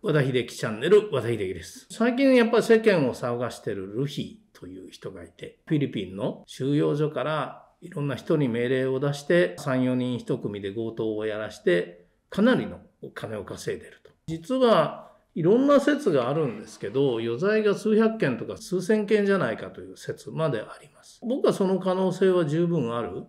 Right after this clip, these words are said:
つまり、ルフィなる人がものすごくリッチな暮らしをしているわけで、カジノに行くたんびに数千万持ち歩いてるってことで、目立ってる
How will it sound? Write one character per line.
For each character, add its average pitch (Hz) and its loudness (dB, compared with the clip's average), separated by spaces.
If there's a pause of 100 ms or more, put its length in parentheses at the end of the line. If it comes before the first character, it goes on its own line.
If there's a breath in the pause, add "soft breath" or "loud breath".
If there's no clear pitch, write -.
つ - -8
ま 175 -2
り、 160 0
ル 185 -2
フ 185 -6
ィ 135 0
な 123 -2
る 120 -4
人 117 -6
が 147 0
も 127 -4
の 151 0
す 160 -8
ご 196 4
く 120 -2
リ 147 0
ッ 147 -14
チ 113 -6
な 101 -8
暮 110 -6
ら 104 -4
し - -10
を 104 -6 (100)
し - -20
て 104 -6
い 104 -8
る 113 -12 (100)
わ 123 -6
け - -16
で、 113 -2
カ 143 0
ジ 123 -2
ノ 104 -6
に 104 -10
行 101 -14
く - -6
た 123 -4
ん 120 -2
び 117 -4
に 104 -8
数 113 -8
千 107 -8
万 95 -10 (220)
持 113 -12
ち - -8
歩 107 -6
い 92 -12
て 92 -18
る 85 -18
っ - -20
て - -20 (200)
こ 123 -16
と - -14
で、 117 -4
目 110 -2
立 135 2
っ 170 -6
て 113 -2
る 104 -6